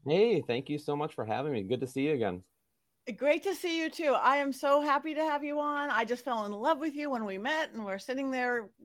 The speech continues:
Speaker 2: in Bosworth Hall in the middle of, I don't know where we were in the U K. Um, and I think of you every day as I go by my staircase because I have my little Barbie coven right there. I'm a Barbie collector. And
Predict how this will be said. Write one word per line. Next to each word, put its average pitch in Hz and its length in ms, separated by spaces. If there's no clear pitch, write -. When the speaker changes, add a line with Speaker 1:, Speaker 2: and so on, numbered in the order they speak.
Speaker 2:
in 226 160
Bosworth 233 560
Hall 220 560
in 202 100
the 208 60
middle 214 200
of, 175 220
I 180 100
don't 202 140
know 175 100
where 190 220
we 214 160
were 185 200
in 196 100
the 190 80
U 196 200
K. 214 360
Um, 214 320
and 233 100
I 247 80
think 277 240
of 269 80
you 269 160
every 254 240
day 233 300
as 208 100
I 208 80
go 196 320
by 214 180
my 254 200
staircase 233 720
because 220 180
I 214 100
have 214 120
my 214 140
little 226 160
Barbie 214 420
coven 240 380
right 277 260
there. 302 220
I'm 185 120
a 208 60
Barbie 160 320
collector. - 480
And 214 320